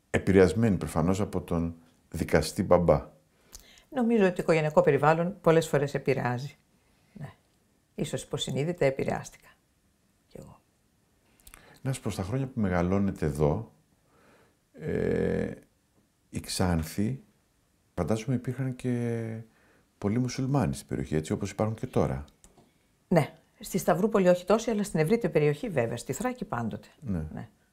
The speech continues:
Speaker 2: Μουσουλμάνοι, κάποιοι από αυτούς τους κάνει και υπομάκη.
Speaker 1: Ναι.
Speaker 2: Ε, ο πληθυσμός είχε πάντα πάρα πολύ καλές σχέσεις και συνεργασία.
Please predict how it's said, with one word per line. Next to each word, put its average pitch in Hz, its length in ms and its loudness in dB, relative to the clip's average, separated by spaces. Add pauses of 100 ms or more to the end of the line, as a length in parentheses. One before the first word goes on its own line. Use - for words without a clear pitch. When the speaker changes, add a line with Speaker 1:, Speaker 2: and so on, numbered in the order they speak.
(600)
Speaker 2:
Μουσουλμάνοι, 226 600 -2
κάποιοι 160 280 2
από 131 100 -6
αυτούς - 280 -10
τους - 100 -8
κάνει 147 240 0
και 165 140 2
υπομάκη. 185 600 0
Speaker 1:
Ναι. 82 320 -4 (720)
Speaker 2:
Ε, - 60 -4 (560)
ο 220 60 -2
πληθυσμός 208 500 2
είχε 233 160 -4
πάντα 233 300 0
πάρα 233 220 -2
πολύ 175 160 0
καλές 135 280 2
σχέσεις 113 420 0
και 156 140 -6
συνεργασία. 139 760 0